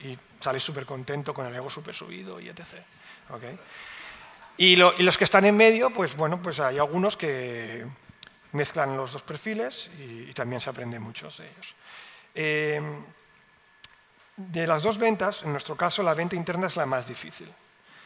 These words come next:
Bueno, primero porque a las ventas externas yo no voy, y así que, pff, o sea, no hay problema.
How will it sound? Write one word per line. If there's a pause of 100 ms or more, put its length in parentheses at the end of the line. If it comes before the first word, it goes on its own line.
(200)
Bueno,
primero
porque
a
las
ventas
externas
yo
no
voy,
y
así
que,
pff, (220)
o
sea,
no
hay
problema.